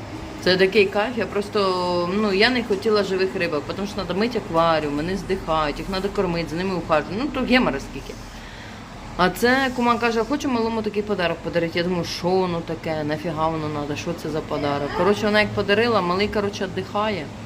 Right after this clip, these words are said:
А я просто, я тільки вдома, я завжди дивлюсь, щоб ті рибки плавали. Ну, одна поки.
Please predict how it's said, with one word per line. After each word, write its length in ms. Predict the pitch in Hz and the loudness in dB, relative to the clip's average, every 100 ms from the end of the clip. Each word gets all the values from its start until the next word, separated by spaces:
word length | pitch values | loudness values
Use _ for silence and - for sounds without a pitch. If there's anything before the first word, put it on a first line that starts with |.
| - - - - - - - - - - - | -12 -12 -12 -10 -10 -10 -12 -12 -10 -8 2
А 100 | 170 | 4
я 300 | 180 202 214 | 6 4 4
просто, 640 | 196 185 170 165 - - 156 151 156 | 0 -2 -2 -4 -10 -12 -10 -8 -2
я 140 | 170 | -2
тільки 280 | 175 220 226 | -2 -4 -4
вдома, 360 | 180 220 254 220 | 0 0 2 0
я 140 | 185 | 0
завжди 400 | 180 175 180 175 | -2 -2 0 0
дивлюсь, 220 | 175 208 | 0 -2
щоб 180 | - - | -4 0
ті 100 | 180 | 2
рибки 280 | 170 170 165 | 2 0 -4
плавали. 540 | 160 160 160 151 156 160 - - - | 2 4 4 4 2 -2 -10 -12 -2
Ну, 140 | 240 220 | 6 8
одна 280 | 180 185 | 8 8
поки. 300 | 165 156 - | 6 2 0